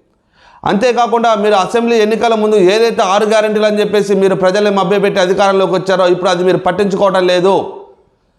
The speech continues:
ఎంతసేపటికి పార్టీ ఫిరాయింపులపైన మీ దృష్టి పెట్టారని గత కొంతకాలంగా హరీష్ రావు సీఎం రేవంత్ రెడ్డిని ప్రశ్నించడం జరుగుతుంది. అదేవిధంగా ఈరోజు ఒక సంచలనమైన వ్యాఖ్యలు చేశారు. "నువ్వు సీఎం వా లేక చండీ గ్యాంగ్ సభ్యుడు వా?" అని చెప్పేసి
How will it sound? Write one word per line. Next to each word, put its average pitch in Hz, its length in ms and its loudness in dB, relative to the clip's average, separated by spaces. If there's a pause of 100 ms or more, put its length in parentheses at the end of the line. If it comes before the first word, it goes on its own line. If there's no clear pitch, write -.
(200)
ఎంతసేపటికి 220 1120 0 (180)
పార్టీ 214 320 0
ఫిరాయింపులపైన 214 840 0
మీ 208 140 2
దృష్టి 185 320 0
పెట్టారని 208 500 0
గత 170 220 0
కొంతకాలంగా 202 680 0
హరీష్ 196 360 0
రావు 190 460 -2 (320)
సీఎం 214 280 0
రేవంత్ 202 340 0
రెడ్డిని 196 260 -2
ప్రశ్నించడం 196 560 -2
జరుగుతుంది. 190 680 0 (120)
అదేవిధంగా 208 540 0
ఈరోజు 208 440 2
ఒక 196 160 0
సంచలనమైన 208 500 0
వ్యాఖ్యలు 196 360 0
చేశారు. 196 320 0
"నువ్వు 185 240 2
సీఎం 214 340 0
వా 208 240 2
లేక 196 300 0 (100)
చండీ 202 220 0
గ్యాంగ్ 196 280 -2
సభ్యుడు 196 380 0
వా?" 202 100 2
అని 190 160 -2
చెప్పేసి 185 520 -2